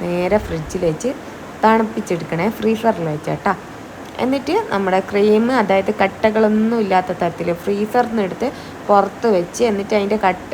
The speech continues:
ഉം, ഇത് ഐസെല്ലാം പോയതിന് ശേഷം നമ്മൾ ഫ്രിഡ്ജിൽ വെച്ച് തണുപ്പിച്ചെടുത്ത വിപ്പിംഗ് ക്രീമാണ് ഇത്. ആ, ആ വിപ്പിംഗ് ക്രീം, ആ, നല്ല പോലെ ബീറ്റ് ചെയ്ത്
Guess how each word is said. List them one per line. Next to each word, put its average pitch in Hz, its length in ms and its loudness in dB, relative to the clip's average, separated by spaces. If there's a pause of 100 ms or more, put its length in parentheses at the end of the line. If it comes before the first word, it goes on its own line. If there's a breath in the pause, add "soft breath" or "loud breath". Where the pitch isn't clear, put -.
(160)
ഉം, 185 440 0 (260)
ഇത് 185 120 -2 (240)
ഐസെല്ലാം 214 440 0 (100)
പോയതിന് 196 460 0
ശേഷം 196 240 -2
നമ്മൾ 185 160 -2 (120)
ഫ്രിഡ്ജിൽ 175 420 -4
വെച്ച് 247 200 -2 (440 loud breath)
തണുപ്പിച്ചെടുത്ത 208 720 0 (140)
വിപ്പിംഗ് 180 360 0
ക്രീമാണ് 156 380 0 (100)
ഇത്. - 140 -2 (600)
ആ, - 20 4 (300)
ആ 233 40 4 (140)
വിപ്പിംഗ് 196 420 -2
ക്രീം, 170 280 -2 (600)
ആ, - 20 0 (540)
നല്ല 175 380 2 (100)
പോലെ 160 220 2 (100)
ബീറ്റ് 156 480 -6
ചെയ്ത് 151 220 0